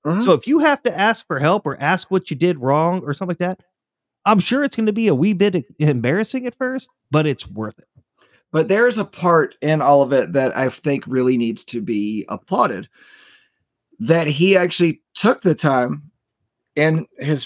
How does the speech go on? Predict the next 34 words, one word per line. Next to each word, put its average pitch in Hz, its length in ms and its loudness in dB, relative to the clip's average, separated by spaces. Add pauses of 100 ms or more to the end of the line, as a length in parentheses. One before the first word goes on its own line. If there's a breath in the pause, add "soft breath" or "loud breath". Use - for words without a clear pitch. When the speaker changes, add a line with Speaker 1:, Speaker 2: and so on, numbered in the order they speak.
(200)
Speaker 1:
first 160 320 2
time 143 260 2
with 139 200 -4
this, 127 280 -2
this - 460 -2 (140)
person 139 500 -2 (600)
to 196 640 0
have 180 400 4
foreplay. 190 460 -2 (160)
Like, 135 160 -2
he 147 120 -4
left 170 300 2
room, 156 460 0
left 151 200 0
Speaker 2:
Oh, 311 40 -2
Speaker 1:
time 165 300 0
for 170 120 0
Speaker 2:
absolutely. 175 420 -2
Speaker 1:
foreplay. - 20 -8
Yeah, 180 220 2 (340 soft breath)
one 185 240 0
hundred 190 220 0
percent 180 440 2 (160)
applaud 165 380 0
you, 151 60 4
Speaker 2:
Now, 147 40 4
Speaker 1:
sir. 147 360 -4 (600)
Speaker 2:
five 202 480 2
to 170 140 -4 (100)
eight 202 260 0
minutes 170 420 0
of 120 100 -10 (100)
third 156 300 0
base? 131 520 -2